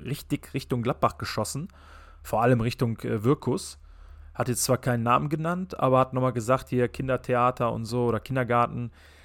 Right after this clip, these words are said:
Und hat auch nochmal klar gesagt, dass er niemals eine Zusage gegeben hat, dass er die ganze Zeit mit offenen Karten gespielt hat, dass da durchaus auch andere Angebote da sind und er vielleicht da, da auch wechseln wird.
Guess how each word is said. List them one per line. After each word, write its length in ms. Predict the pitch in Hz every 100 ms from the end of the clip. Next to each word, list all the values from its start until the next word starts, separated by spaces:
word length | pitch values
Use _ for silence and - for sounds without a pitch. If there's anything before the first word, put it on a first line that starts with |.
| - - - -
Und 520 | - 120 113 117 - - - - -
hat 160 | 135
auch 120 | 147 135
nochmal 200 | 123 120
klar 240 | 139 135
gesagt, 400 | 123 117 120 -
dass 120 | 123
er 120 | 123
niemals 440 | 117 127 131 127 -
eine 80 | 117
Zusage 460 | - 127 135 120
gegeben 380 | 107 113 131 127
hat, 240 | 135 -
dass 120 | 123 123
er 100 | 104
die 100 | 95
ganze 260 | 131 123
Zeit 220 | - 127
mit 100 | 120
offenen 300 | - - 131
Karten 320 | - 127 - 127
gespielt 400 | - - 131 135
hat, 200 | 127 120
dass 340 | - - - - - - - - -
da 120 | 120
durchaus 440 | 107 127 139 131 127
auch 160 | 101
andere 300 | 135 139 123
Angebote 560 | 123 131 120 120 123 123
da 220 | 117 120
sind 240 | 120 123 -
und 100 | 117
er 140 | 113
vielleicht 400 | - 113 113 -
da, 160 | 110 - -
da 80 | 110
auch 220 | 110 117
wechseln 380 | 120 - 127 117
wird. 260 | 117 120